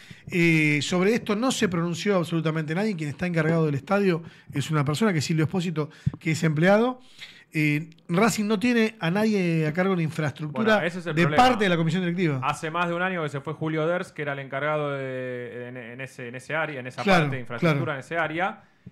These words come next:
Speaker 2: se fue por diferencias, entiendo yo, con, con, con el oficialismo, con la actual gestión. Después, si él lo querrá decir o no,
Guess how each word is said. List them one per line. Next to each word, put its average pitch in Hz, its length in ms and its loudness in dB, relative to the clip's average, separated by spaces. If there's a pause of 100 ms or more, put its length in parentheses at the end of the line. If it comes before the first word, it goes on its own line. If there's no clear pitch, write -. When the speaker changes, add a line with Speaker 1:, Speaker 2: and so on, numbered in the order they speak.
(100)
Speaker 2:
se 117 200 -10
fue 135 200 -6
por 123 140 -6
diferencias, 127 560 -8
entiendo 123 320 -10
yo, 131 220 -8
con, 113 300 -10
con, 107 380 -16
con 110 180 -14
el 113 60 -10
oficialismo, 156 680 -6
con 117 140 -10
la 110 60 -10
actual 120 260 -10
gestión. 170 400 -8
Después, 117 260 -12
si 117 140 -12
él 117 100 -10
lo 107 140 -12
querrá 113 260 -10
decir 120 340 -12
o 120 60 -10
no, 135 240 -8